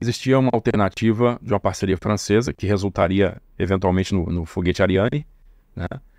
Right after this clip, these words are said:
E que foi rejeitada em setenta e nove. E, e o Brasil optou por essa, por essa, esse desenvolvimento cem por cento,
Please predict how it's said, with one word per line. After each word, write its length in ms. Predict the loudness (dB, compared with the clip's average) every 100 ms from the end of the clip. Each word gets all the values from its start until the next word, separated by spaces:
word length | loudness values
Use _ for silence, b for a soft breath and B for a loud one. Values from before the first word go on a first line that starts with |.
| -20 -6
E 540 | 0 4 4 6 4 4
que 80 | 0
foi 160 | 0 2
rejeitada 540 | 2 2 2 2 2
em 60 | -4
setenta 320 | -4 -2 -2
e 40 |
nove. 360 | 0 -2 -6 -18 -20 _ _ _ _ _ _ 0
E, 320 | 2 4 4 6 4 2 0
e 80 | -4
o 40 |
Brasil 480 | 4 4 4 4 4
optou 320 | 4 2 4
por 240 | 4 2 2
essa, 460 | 2 2 0 0 -6 _ -4
por 160 | 2
essa, 540 | 4 2 2 4 4 2 -2 -8 _ -20 _
esse 180 | -10 -8
desenvolvimento 640 | 2 4 4 4 4 2 -8 _
cem 400 | -8 0 2 2
por 180 | 0
cento, 540 | 0 2 2 2 0